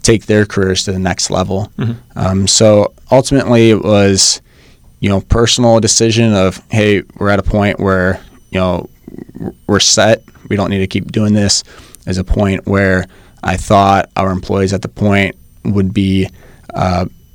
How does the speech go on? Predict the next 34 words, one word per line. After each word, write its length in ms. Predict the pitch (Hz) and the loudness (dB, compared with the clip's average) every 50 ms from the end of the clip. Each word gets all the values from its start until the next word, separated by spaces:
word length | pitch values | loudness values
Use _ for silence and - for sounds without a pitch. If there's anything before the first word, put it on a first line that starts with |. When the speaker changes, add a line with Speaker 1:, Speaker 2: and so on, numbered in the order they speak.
| - | -10
Speaker 1:
just 220 | - - 120 - - | -2 0 0 2 0
as 120 | 101 - - | -2 -2 0
good, 180 | 107 101 98 | 0 0 0
if 100 | 95 - | 0 0
not 180 | 104 85 69 - | -2 -4 -2 -2
better 220 | - 104 98 95 95 | -4 -2 0 2 2
off, 600 | 98 95 101 104 - - - - - - - - - 104 | 2 4 2 2 0 -4 -16 -16 -18 -18 -18 -12 -6 -4
under 320 | 104 101 101 101 98 95 | -2 0 2 2 2 2
a 100 | - 104 | 0 -2
larger 300 | 98 98 98 95 101 - | -2 0 0 0 -2 -4
company 340 | - - 101 98 - 107 98 | -4 -4 -4 -2 -2 -4 -4
like 160 | 95 - - | -2 -4 -6
Accenture. 600 | - - - - - 107 107 - - 107 107 101 - | -6 -6 -4 -2 0 0 -2 0 0 0 0 -2 -4
Speaker 2:
Mm-hmm. 180 | - - 117 117 107 - - | -6 -6 -6 -6 -6 -10 -6
Speaker 1:
Um, 320 | - - 92 95 92 92 - | -4 -2 -2 0 -2 -2 -2
and 120 | - 98 95 | -2 -2 -2
again, 260 | 95 92 107 101 98 | 0 2 2 2 2
it 40 | 95 | 0
was 120 | 92 92 | -2 -2
just 140 | 101 95 - | -2 0 0
like 120 | 98 90 - | -2 -4 -2
playing 200 | - 101 98 98 | -4 -2 0 0
that 120 | 95 92 | -2 0
game 120 | - 98 92 | 0 -2 -2
of 60 | 90 | 0
roulette. 400 | 90 92 92 92 92 87 80 76 | 0 0 0 2 2 2 0 0
And 100 | 76 95 | -2 -2
at 80 | 90 131 | 0 0
Speaker 2:
Yeah. 20 | |
Speaker 1:
some 240 | 127 - 139 135 131 | 2 2 2 2 4
point, 480 | - 131 127 120 110 101 92 - - - - _ _ _ - | 4 4 4 6 4 2 0 -4 -10 -20 -20 _ _ _ -8
you 80 | - 101 | -6 -4
know, 60 | 98 | -4
your, 100 | 104 | -4